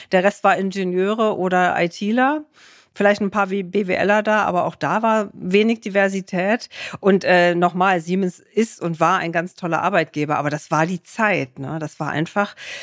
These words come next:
ähm, die Zeit. Und ich habe bei euch im Podcast die Anahita neulich gehört, die, die sagte, bei ihr, äh, war jeder zweite Raum, in den sie trat, äh, war sie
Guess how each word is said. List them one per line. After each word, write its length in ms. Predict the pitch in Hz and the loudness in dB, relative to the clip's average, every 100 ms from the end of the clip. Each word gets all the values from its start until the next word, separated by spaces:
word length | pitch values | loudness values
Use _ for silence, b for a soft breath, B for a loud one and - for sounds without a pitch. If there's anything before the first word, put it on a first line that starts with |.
| B B | B B
ähm, 400 | - 175 170 170 - | 0 4 4 2 0
die 100 | 170 | -8
Zeit. 380 | - 143 180 214 | -6 0 2 4
Und 100 | 175 | 2
ich 140 | 180 | 2
habe 100 | 190 | 2
bei 60 | 185 | 2
euch 160 | 180 | 2
im 80 | 185 | 0
Podcast 420 | 190 202 190 180 | -2 -2 -2 -2
die 120 | 180 170 | -2 -2
Anahita 840 | 95 175 170 185 202 226 220 202 - | 0 2 2 0 -2 0 2 0 -4
neulich 360 | 185 196 208 - | 0 0 0 -2
gehört, 340 | 196 202 202 | 2 2 0
die, 120 | 170 | -10
die 120 | 165 175 | -10 0
sagte, 300 | 180 - 175 | 0 0 -2
bei 160 | 175 | -2
ihr, 240 | 180 185 190 B B B B | 0 0 -2 B B B B
äh, 200 | - 175 | -2 0
war 140 | 175 175 | 2 2
jeder 320 | 180 185 175 | 2 2 2
zweite 460 | - 180 208 220 | 2 0 2 0
Raum, 220 | 160 170 165 | 0 0 -2
in 120 | 160 | -4
den 220 | 170 170 | -2 -2
sie 200 | 165 170 | -2 -4
trat, 460 | - - 151 185 - | -4 0 0 0 -4
äh, 380 | 175 165 165 156 | -6 -4 -4 -8
war 380 | - 165 160 | -12 -2 0
sie 400 | 180 185 170 165 | 0 -6 -10 -12